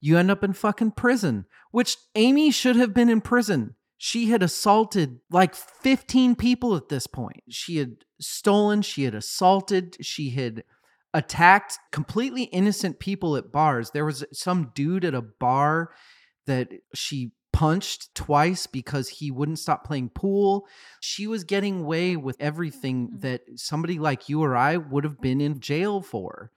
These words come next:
Speaker 2: Yeah.
Speaker 1: And she kept getting bailed out because she's rich. And somebody like that needs to be somewhere like a jail where they don't have the choice.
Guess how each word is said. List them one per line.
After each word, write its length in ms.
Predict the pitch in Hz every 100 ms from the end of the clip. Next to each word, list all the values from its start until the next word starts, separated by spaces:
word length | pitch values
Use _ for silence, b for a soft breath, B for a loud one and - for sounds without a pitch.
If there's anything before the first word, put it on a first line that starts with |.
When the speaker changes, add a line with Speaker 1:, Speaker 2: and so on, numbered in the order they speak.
| -
Speaker 2:
Yeah. 260 | 220 196 185
Speaker 1:
And 140 | 143
she 140 | -
kept 260 | - 180 165
getting 220 | 190 -
bailed 420 | 131 151 151 147
out 320 | 185 233 220 - _
because 280 | - 151 190
she's 240 | - 202 180
rich. 460 | 247 247 - - B B B
And 160 | 165 170
somebody 360 | 214 214 226
like 260 | 214 196 190
that 360 | 202 214 202 - _ 160
needs 460 | 156 165 202 -
to 80 | 170
be 240 | 131 196
somewhere 420 | 208 - 151 143 139
like 220 | 127 123
a 60 |
jail 460 | 113 - 208 202 165
where 120 | 143 135
they 140 | 160
don't 280 | 170 226 165
have 320 | 143 196 190
the 60 | 135
choice. 460 | - 120 - -